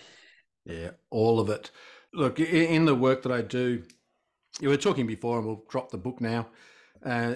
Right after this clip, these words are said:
I'm, I'm writing a book at the moment for school leaders, and it's about learnership, and it's about how we develop learnership in our students.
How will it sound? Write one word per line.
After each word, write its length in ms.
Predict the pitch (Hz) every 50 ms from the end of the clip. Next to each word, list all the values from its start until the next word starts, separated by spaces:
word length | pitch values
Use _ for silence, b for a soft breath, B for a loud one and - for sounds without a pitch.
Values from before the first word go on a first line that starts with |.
| - - 110 - - -
I'm, 260 | 180 156 147 147 151 -
I'm 120 | 170 165 170
writing 220 | 196 202 170 143
a 60 | 117
book 200 | - 131 127 -
at 60 | 156 -
the 80 | 131
moment 480 | 120 113 113 117 117 113 110 - - -
for 180 | 120 117 113
school 380 | 107 - - - 127 123 113 107
leaders, 480 | 110 110 113 113 113 107 - - - _ _ _ _ _ _ _ _ _ _ _ _ _ _ _ _ _ _ _ - - - -
and 180 | 131 131 127 127
it's 140 | 131 -
about 520 | 135 107 - - 147 151 160 156 156 156 - - - - - - - - - - - - - - - _ - - _ _ _ _ _ -
learnership, 540 | 139 123 123 120 117 113 - - 240 - - -
and 100 | 127 117
it's 120 | 117 107 123
about 280 | 104 127 123 123 123
how 160 | 107 131 127 120
we 80 | 120
develop 380 | 113 117 104 120 117 120 - 113
learnership 420 | 117 117 113 110 - - 113 -
in 80 | 120 113
our 120 | 110 107
students. 760 | - - - 131 123 123 113 113 110 - _ - - -